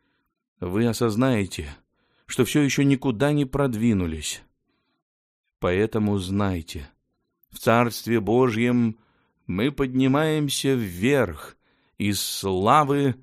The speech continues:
в славу. И сказал: «Поднимайте, поднимайте, равняйте путь,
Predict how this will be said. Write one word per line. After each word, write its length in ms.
в 120
славу. 800
И 100
сказал: 640
«Поднимайте, 800
поднимайте, 1080
равняйте 760
путь, 460